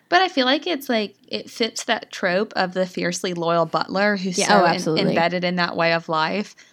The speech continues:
Speaker 1: Um,
Speaker 2: Yes.
Speaker 1: it's also a great scene because she's hiding and having to, like, try to load her gun, which is, it's like a big shotgun kinda thing. So it's, and the bullets are gigantic and loud 'cause they're metallic. And she's having to try to do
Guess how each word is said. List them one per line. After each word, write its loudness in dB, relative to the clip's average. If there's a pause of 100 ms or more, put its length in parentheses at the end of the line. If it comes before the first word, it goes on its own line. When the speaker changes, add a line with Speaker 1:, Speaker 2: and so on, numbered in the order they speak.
(280)
Speaker 1:
Um, 2
Speaker 2:
Yes. 0 (140)
Speaker 1:
it's 2
also 4
a 4
great 0
scene -4
because -4
she's -4 (800)
hiding 6
and 6
having 2
to, -12
like, -4
try 0
to -4 (200)
load -2
her -4 (100)
gun, 0 (160)
which -2
is, -4 (140)
it's -10
like -6
a -2
big -6
shotgun -2
kinda -6
thing. -4
So -2 (300)
it's, -4
and -4
the 2
bullets -2
are 0
gigantic -4
and -4
loud 4
'cause -8
they're -6
metallic. -2 (300)
And 0
she's -2
having 2
to -2
try 0
to -2
do -4